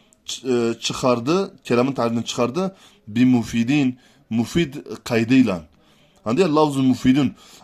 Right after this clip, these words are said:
Abu Mufid kaydıyla şunu çıkarmış. Kelamın tarifinden şunu çıkarmış. Ney? "Ma la yecheluhu ahadun." Bu ma may mevsuladır. O istisna için mef'ul bihtir yani ya.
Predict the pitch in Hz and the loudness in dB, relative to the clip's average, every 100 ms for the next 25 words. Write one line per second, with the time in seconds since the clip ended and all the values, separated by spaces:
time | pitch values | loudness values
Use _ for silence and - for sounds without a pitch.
0 | - 127 151 151 131 - - 139 147 208 | -4 -2 -2 -4 -4 -6 0 0 2 0
1 | 185 - _ - 151 185 185 - 117 98 | -2 -8 _ -4 2 2 2 -2 -2 -2
2 | 90 - _ _ - 135 147 170 165 135 | -6 -12 _ _ -2 0 2 0 -2 -2
3 | 175 185 160 131 123 98 113 160 196 196 | 0 0 -2 -2 -4 -2 0 0 -2 -6
4 | - _ _ 107 123 131 127 135 147 135 | -20 _ _ -2 4 4 6 4 4 4
5 | 123 117 127 120 139 113 117 107 101 95 | 2 2 0 0 -2 -2 -4 -4 -6 -8
6 | - _ 110 139 147 151 143 139 135 117 | -20 _ -4 -2 2 0 2 0 2 -2
7 | 131 165 185 196 - _ _ _ 139 139 | 0 0 0 -2 -6 _ _ _ -4 -2
8 | 131 - 135 139 - 180 131 - 120 117 | -2 -2 -2 -4 -4 -2 -2 -2 0 0
9 | 107 101 95 98 98 85 | -4 -6 -4 -2 -2 -4